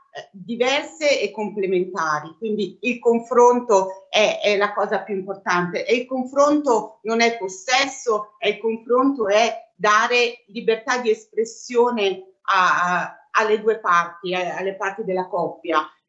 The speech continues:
È questo che bisognerebbe capire, questo che bisognerebbe accettare le diversità dell'uno e dell'altro per poi comunque, eh, mm,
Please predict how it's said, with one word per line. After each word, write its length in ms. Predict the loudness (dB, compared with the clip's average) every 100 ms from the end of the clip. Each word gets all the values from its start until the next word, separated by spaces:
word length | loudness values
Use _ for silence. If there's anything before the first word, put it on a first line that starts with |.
| _
È 220 | -16 -4
questo 320 | 0 4 4
che 100 | 4
bisognerebbe 920 | 2 4 6 6 6 4 4 4 2 -2
capire, 760 | -2 -2 -4 -4 0 0 0
questo 440 | 2 2 2 -2 -4
che 120 | -6
bisognerebbe 640 | -2 2 4 4 4 4 2
accettare 580 | -2 -4 -6 -4 -4
le 160 | -2 -4
diversità 760 | -2 -4 -4 -6 -20 -4 -2 -2
dell'uno 360 | -8 -10 -12 -6
e 20 |
dell'altro 500 | -4 0 0 -2 -8
per 220 | -12 -4
poi 260 | 0 0 0 -8 _ _
comunque, 840 | -4 -2 -4 -2 0 0 -2 -14 0
eh, 600 | 2 4 4 2 0 -4
mm, 460 | -6 -4 -2 -2